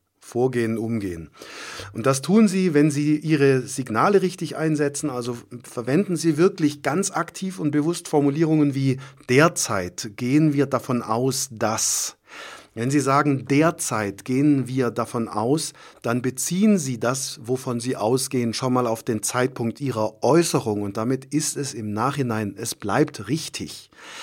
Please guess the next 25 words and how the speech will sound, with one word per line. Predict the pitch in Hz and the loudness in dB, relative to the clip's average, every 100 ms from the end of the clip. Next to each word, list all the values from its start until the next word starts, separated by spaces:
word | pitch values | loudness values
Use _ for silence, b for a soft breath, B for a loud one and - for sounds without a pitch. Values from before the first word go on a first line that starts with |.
| B | B
Selbst | B 117 127 143 | B -4 -2 2
wenn | 151 | 2
Sie | 151 | 2
Ihre | 147 143 | 0 2
Meinung | 131 127 143 143 | 2 2 4 2
ändern, | 143 135 156 165 127 104 | 0 0 4 4 4 2
können | 131 135 | 0 0
Sie | 123 | -2
immer | 117 170 175 | -2 2 4
noch | 147 135 | 4 4
sagen, | - 123 117 107 | -2 -2 -2 -2
„Ja, | 110 127 117 | 4 6 6
am | 113 | 4
neunundzwanzigsten | 113 120 135 131 120 123 131 - 123 | 2 4 4 2 0 0 -2 -2 -4
April | 104 120 143 | 0 2 2
zweitausendzwanzig | 117 120 120 117 110 - 107 131 135 110 | 2 0 0 -2 -2 0 0 0 -2 -2
war | 104 | 0
das | 123 120 | 2 0
die | - | -4
Sachlage, | 120 147 143 113 110 | -4 -2 2 2 2
da | 107 | 0
sind | - 123 | -2 -2
wir | 120 | -2
davon | 107 110 | -2 -4
ausgegangen.“ | 92 - - - 98 92 | -4 -4 -4 -4 -4 -4